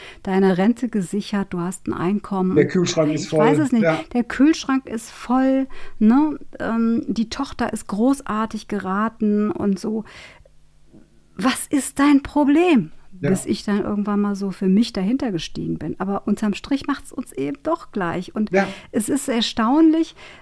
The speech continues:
Speaker 1: ich hab jetzt ein Buch gelesen, ähm, da werde ich wahrscheinlich auch mal einen Podcast mit haben. Es ist ein Autor, Undefined heißt der. Äh, ich hab das Buch jetzt nicht hier liegen. Gewitter im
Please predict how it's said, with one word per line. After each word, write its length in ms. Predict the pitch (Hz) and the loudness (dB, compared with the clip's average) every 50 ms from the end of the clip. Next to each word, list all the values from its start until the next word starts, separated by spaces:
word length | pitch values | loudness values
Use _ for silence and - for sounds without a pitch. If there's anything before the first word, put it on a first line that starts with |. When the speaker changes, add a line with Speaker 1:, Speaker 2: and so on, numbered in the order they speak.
| - - _ _ _ _ _ _ - - - - - | -20 -20 _ _ _ _ _ _ -20 -20 -18 -10 -6
Speaker 1:
ich 160 | - 220 - | -6 0 0
hab 100 | 240 240 | 0 0
jetzt 200 | - 254 240 - | 0 -2 0 2
ein 100 | 254 233 | 2 2
Buch 180 | 214 277 254 - | 2 2 -2 -2
gelesen, 640 | - 240 220 220 220 226 226 208 214 208 208 208 214 - | -2 0 2 2 4 4 4 4 4 4 4 2 0 0
ähm, 540 | - 190 185 185 190 185 185 185 190 190 180 - - - _ _ - | 0 0 2 4 4 4 4 4 2 2 0 -4 -10 -20 _ _ -2
da 140 | 170 170 160 | -2 -2 0
werde 180 | 175 185 196 | 0 0 -2
ich 120 | 220 - - | -2 -4 -4
wahrscheinlich 400 | 180 165 - 202 196 185 - - | -6 -4 -2 -2 -2 -2 -4 -6
auch 40 | - | -4
mal 120 | 226 233 226 | -2 -2 -2
einen 80 | 220 | -4
Podcast 520 | 220 - 208 - - - 202 190 180 - - | -4 -8 -10 -10 -10 -10 -8 -8 -8 -6 -8
mit 180 | 180 - - | -8 -6 -4
haben. 120 | 170 170 170 | -2 -2 -2
Es 100 | 160 - | -2 -4
ist 160 | 180 - - | -8 -6 -6
ein 100 | - - | -2 0
Autor, 480 | - 185 226 226 - - 214 208 202 - - - - - - - | 0 0 0 0 0 2 2 2 2 0 -6 -18 -20 -12 -2 2
Undefined 920 | 180 202 214 202 190 175 - - - 170 165 170 196 240 277 269 - - | 4 6 6 4 2 -2 -4 -4 -4 0 2 2 4 4 4 2 0 -6
heißt 440 | 247 233 240 254 269 - - - - | -8 -6 -6 -6 -6 -6 -8 -6 -4
der. 320 | 254 254 269 285 320 370 - _ - - - - - - - - - - | -2 -2 0 2 0 0 0 _ -18 -20 -20 -20 -20 -20 -20 -20 -14 -8
Äh, 360 | - 185 185 190 196 190 190 | -4 -4 -2 -2 -2 -2 -4
ich 160 | 185 - - | -4 -6 -10
hab 100 | 202 - | -12 -10
das 220 | - 220 220 - - | -8 -8 -8 -8 -8
Buch 180 | - 233 240 - | -10 -10 -8 -6
jetzt 220 | - 165 - - | -6 -8 -6 -6
nicht 140 | - 220 - | -8 -8 -8
hier 160 | - - 190 | -6 -4 -4
liegen. 380 | 175 170 185 208 202 175 165 - | -2 0 0 0 2 0 0 0
Gewitter 720 | - 156 151 160 233 - - _ - - 220 208 208 208 - - | -2 -8 -8 -6 -10 -10 -10 _ -8 -6 -4 -2 -2 -4 -4 -6
im 240 | - 190 190 196 185 | -6 -4 -4 -4 -6